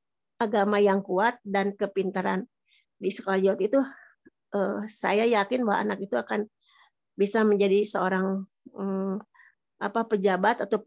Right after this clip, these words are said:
keberhasilan, eh, tidak akan terjadinya semacam penyalahgunaan wewenang dan sebagainya lah dalam, dalam kelakuan, dalam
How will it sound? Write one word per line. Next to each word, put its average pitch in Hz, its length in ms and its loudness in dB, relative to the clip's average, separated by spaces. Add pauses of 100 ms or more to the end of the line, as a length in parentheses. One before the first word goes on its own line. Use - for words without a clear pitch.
(120)
keberhasilan, 214 880 0 (240)
eh, 190 320 -4 (560)
tidak 196 240 2
akan 214 160 2
terjadinya 190 480 0
semacam 185 800 -2
penyalahgunaan 190 800 0
wewenang 220 720 2 (480)
dan 190 400 0
sebagainya 185 640 0
lah 202 160 0
dalam, 185 220 -2 (100)
dalam 180 320 0
kelakuan, 190 480 0
dalam 180 240 0